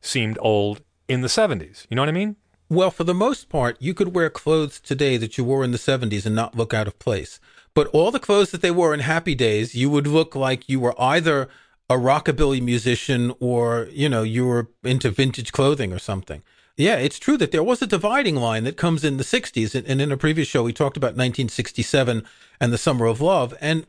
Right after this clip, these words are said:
Speaker 2: and it could be that dividing line that set, you know, the past to the future, the, all of the upheavals in the sixties and the early seventies. That could be one of the big changes.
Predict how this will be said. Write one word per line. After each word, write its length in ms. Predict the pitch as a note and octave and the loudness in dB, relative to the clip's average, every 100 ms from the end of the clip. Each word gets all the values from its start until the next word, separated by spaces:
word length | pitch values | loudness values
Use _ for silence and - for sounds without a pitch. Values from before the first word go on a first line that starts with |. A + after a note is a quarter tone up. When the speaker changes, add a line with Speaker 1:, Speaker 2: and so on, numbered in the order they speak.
| - | -2
Speaker 2:
and 120 | F#3+ | -2
it 100 | C4+ | 0
could 160 | B3 | -2
be 120 | A3+ C#4 | 0 -2
that 200 | B3+ - | -2 -2
dividing 460 | D3+ E3 G3+ F3+ | 0 0 2 0
line 300 | C#3 A#2+ A2+ | 0 0 -2
that 180 | A2+ - | -4 -8
set, 340 | - D3+ C3+ - _ | -2 0 0 -6 _
you 240 | F3+ E3 | -2 0
know, 140 | D3 A#2+ | 2 0
the 120 | B2+ | 0
past 480 | C#3+ C3 - - - _ _ | 2 2 0 -12 -20 _ _
to 360 | - C#3 B2+ A#2+ | -2 0 0 -2
the 100 | - | -6
future, 360 | - E3+ F3 A#2 | 0 0 0 -2
the, 140 | G#2+ | -2
all 280 | A#2+ C3 D#3 | 0 0 0
of 160 | C#3+ C3 | -2 0
the 240 | C3 B2 | 0 0
upheavals 540 | C3 C3 - C3+ B2 C3+ | -2 2 2 4 0 -2
in 120 | A#2 | -4
the 60 | |
sixties 420 | A2+ C#3+ - B2 A2 | -2 -4 -2 -2 0
and 80 | |
the 80 | A2+ | 0
early 200 | A#2 A2+ | 0 -2
seventies. 440 | - G3+ G3+ G#2+ A#2 | 0 -2 0 -4 -6
That 180 | F3 | -6
could 200 | - G#3 | -2 -2
be 100 | E3 | 0
one 200 | F3+ E3 | 0 0
of 60 | C3+ | 0
the 60 | B2+ | -2
big 180 | C3 | -4
changes. 580 | A#2+ D#3+ F3+ E3+ F2 - | -2 -2 -2 -6 -14 -18